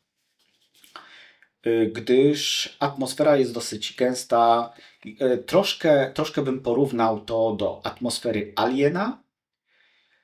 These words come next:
y, tylko że mi się zdaje, że Mothership jest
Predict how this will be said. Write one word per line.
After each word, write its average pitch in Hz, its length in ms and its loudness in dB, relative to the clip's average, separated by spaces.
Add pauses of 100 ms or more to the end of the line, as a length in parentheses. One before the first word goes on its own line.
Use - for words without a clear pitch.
(240)
y, 113 640 2
tylko 165 520 0
że 131 760 2
mi 120 160 -4
się 170 160 -4
zdaje, 120 380 0
że 110 600 2
Mothership 123 720 -6
jest 110 360 -4